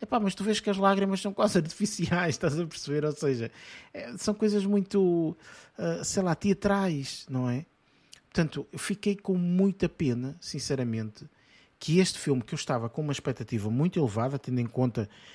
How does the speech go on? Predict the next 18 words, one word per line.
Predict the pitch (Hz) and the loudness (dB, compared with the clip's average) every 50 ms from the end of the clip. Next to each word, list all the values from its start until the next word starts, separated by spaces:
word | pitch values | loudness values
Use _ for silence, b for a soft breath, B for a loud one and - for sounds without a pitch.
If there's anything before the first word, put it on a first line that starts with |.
| B B B B | B B B B
tudo | - 151 139 | -4 4 4
aquilo | 151 147 - 151 | 4 4 4 0
que | 127 - 135 | 0 0 0
nós | 135 131 127 123 | 2 2 2 4
vimos | 131 131 120 107 - | 2 0 0 0 -2
que | - 123 | -6 -6
aconteceu | - - 123 113 - - 110 113 | -2 -2 -4 -4 -2 -2 -2 -2
durante | 123 160 147 123 110 - | 0 0 0 0 -2 -2
este | 113 - - - | -6 -8 -8 -8
verão, | 104 101 113 131 | -4 -4 -2 -2
não | 139 117 107 | -2 -2 -2
é? | 117 143 - _ _ _ _ _ _ _ - - _ _ _ _ _ _ _ | -4 -4 -8 _ _ _ _ _ _ _ -20 -20 _ _ _ _ _ _ _
Portanto, | - - 180 170 165 - _ _ _ | -2 -2 -2 -2 -2 -8 _ _ _
fiquei | - - - 175 - 196 185 | -8 -4 -4 0 2 2 2
com | 175 _ - - 180 170 165 - _ _ | 2 _ -6 -4 -4 -4 -4 -6 _ _
imensa | - 156 156 160 160 160 175 190 208 202 196 - 175 | -2 -2 0 0 0 0 2 2 2 2 0 -2 -2
pena | 160 - - 131 113 104 101 107 127 180 _ _ _ _ _ _ _ _ _ _ _ _ _ _ | -4 -2 0 0 0 2 0 -2 -4 -8 _ _ _ _ _ _ _ _ _ _ _ _ _ _
que | - - 175 175 180 185 190 226 - | -2 2 2 4 4 2 0 -2 -8